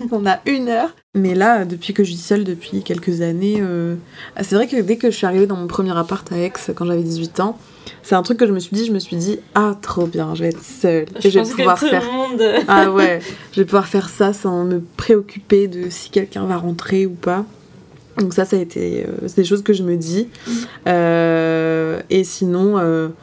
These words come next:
Speaker 1: Non, j'ai pas de moment, mais parfois je peux le faire, euh, même quand je suis pas chez moi. Euh, enfin,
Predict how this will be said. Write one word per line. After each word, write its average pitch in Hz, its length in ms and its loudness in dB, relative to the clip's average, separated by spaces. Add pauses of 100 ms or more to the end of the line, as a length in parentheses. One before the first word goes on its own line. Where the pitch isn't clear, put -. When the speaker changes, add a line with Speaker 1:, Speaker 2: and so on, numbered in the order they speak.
(720)
Speaker 1:
Non, 185 300 2
j'ai 196 140 2
pas 180 220 0
de 196 60 0
moment, 185 280 0
mais 190 160 2
parfois 180 320 -2
je 196 60 -2
peux 208 120 4
le 175 60 -2
faire, 175 320 0
euh, 165 200 -2
même 165 200 -2
quand 170 140 -8
je 165 60 -10
suis - 100 -16
pas 175 100 -2
chez 175 180 -2
moi. 175 560 -2
Euh, 165 240 -4
enfin, 160 360 -6